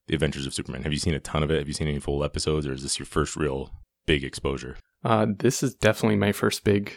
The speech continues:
Speaker 2: real exposure, the first full episode I've seen. I have for sure seen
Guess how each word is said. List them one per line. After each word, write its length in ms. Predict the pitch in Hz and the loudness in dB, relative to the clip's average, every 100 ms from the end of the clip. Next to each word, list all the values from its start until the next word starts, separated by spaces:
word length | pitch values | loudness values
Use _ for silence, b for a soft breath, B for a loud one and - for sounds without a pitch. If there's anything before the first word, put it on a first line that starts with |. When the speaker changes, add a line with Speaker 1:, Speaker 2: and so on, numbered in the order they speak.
| - | -8
Speaker 2:
real 220 | - 113 104 | 2 4 4
exposure, 680 | - - 107 120 117 120 - - - - | 4 4 6 6 4 2 -2 -12 -12 -4
the 100 | - | -4
first 480 | - - 101 98 - | -4 4 4 4 -2
full 360 | - - 98 98 | -4 2 4 4
episode 320 | 98 - 95 | 4 4 4
I've 160 | 95 | 4
seen. 420 | - - 104 123 139 - | 0 0 0 0 -4 2
I 120 | 113 | 4
have 420 | 104 98 95 - _ _ | 6 4 2 -4 _ _
for 200 | - 113 | -2 -2
sure 280 | - 196 135 | 4 6 6
seen 360 | - 107 98 | 6 6 6